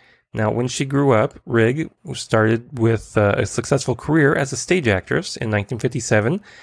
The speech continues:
joining the Royal Shakespeare Society in nineteen fifty-nine.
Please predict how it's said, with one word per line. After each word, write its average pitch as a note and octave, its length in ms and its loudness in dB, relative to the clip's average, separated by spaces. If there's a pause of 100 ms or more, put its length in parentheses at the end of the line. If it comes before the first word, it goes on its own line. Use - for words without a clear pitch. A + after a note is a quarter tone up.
(200)
joining B2 340 2
the A2 160 4
Royal G#2+ 340 2
Shakespeare - 440 -4
Society A2 600 0
in G2+ 140 -6
nineteen G2 300 -6
fifty-nine. A2 680 -2